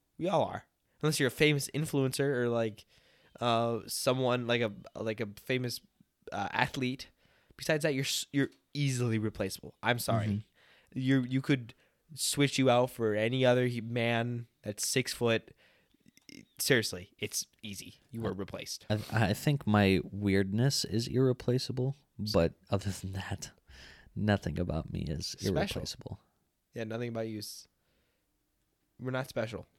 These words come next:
Speaker 2: Yeah.
Speaker 1: We're just not. No one is, unless you're famous. And even then, they
Speaker 2: Yeah.
Speaker 1: don't feel special, but they are.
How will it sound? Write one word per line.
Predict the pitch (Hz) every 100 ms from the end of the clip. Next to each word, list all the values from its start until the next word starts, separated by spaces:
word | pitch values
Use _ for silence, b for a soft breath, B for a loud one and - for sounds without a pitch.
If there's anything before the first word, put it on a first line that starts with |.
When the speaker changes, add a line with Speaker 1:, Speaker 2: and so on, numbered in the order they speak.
| -
Speaker 2:
Yeah. | 98 87 71 110 _ _
Speaker 1:
We're | 117
just | 104 -
not. | 90 -
No | 123 143
one | 135
is, | 98 - - _ _ _ _
unless | 117 -
you're |
famous. | - 120 120 113 - _ B B B B B B _ _
And | 120
even | 131 135
then, | 127 127
they | 107
Speaker 2:
Yeah. |
Speaker 1:
don't | 113 101
feel | - 123
special, | 139 - 95 - 104
but | 95 92
they | 92
are. | 107 98 92 104